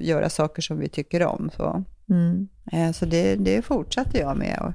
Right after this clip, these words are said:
Speaker 1: hela tiden då. Men den sista, ja, det sista halvåret då,
Speaker 2: Mm.
Speaker 1: då, då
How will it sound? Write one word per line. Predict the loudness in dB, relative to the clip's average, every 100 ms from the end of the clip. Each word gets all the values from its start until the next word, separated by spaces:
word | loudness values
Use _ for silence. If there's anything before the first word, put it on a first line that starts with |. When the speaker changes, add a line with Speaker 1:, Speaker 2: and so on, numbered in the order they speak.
| -6
Speaker 1:
hela | -2 -2
tiden | 0 2 2 2
då. | 2 2
Men | 2 0 -2 -6 -8 -6 -2 -2 0
den | 0 2
sista, | 0 -2 -4 0 2 4 4
ja, | 2
det | 2
sista | 0 -2 0
halvåret | 2 4 4 4 4 4 0 -2
då, | 2
Speaker 2:
Mm. | 4 4 0 -6 -20 -20 -20 -10
Speaker 1:
då, | -6 -4 -4 -4
då | -2 0 2 2